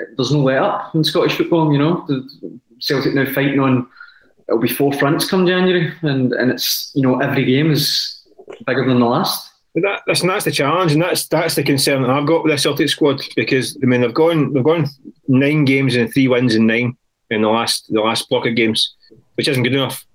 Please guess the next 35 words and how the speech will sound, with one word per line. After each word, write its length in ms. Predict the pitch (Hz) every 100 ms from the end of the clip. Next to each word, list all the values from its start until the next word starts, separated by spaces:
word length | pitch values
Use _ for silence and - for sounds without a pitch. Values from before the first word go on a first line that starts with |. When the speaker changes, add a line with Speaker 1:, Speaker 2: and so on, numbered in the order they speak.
| -
Speaker 2:
Uh, 260 | 113 113
I 80 | 143
know 140 | 147 165
there's 100 | 131
been 140 | 127
two 120 | 156
European 400 | 135 127 135 131
games 200 | 135 131
in 140 | 127 127
there, 200 | 127 - _ _ _ _ _
but 240 | 131 - - _ - - _ _
still, 440 | - 143 135 135 - - -
it's 220 | 117 151
not, 140 | 143 147
that's, 200 | - - -
that's 240 | 143 131
not 140 | 135 123
a 20 |
run 160 | 123
that 160 | 123 -
they, 160 | 120 107
they 140 | 127
can 100 | 110
afford 220 | 127 117
to 60 | 107
make. 260 | 131 143 - - -
And 80 | 147
that's 460 | 160 - - - - -
in 140 | 139
October 480 | 131 120 151 156 143
when 140 | 139
they 40 | 127
get 120 | 131
some 100 | 135
injuries. 480 | 143 165 156 135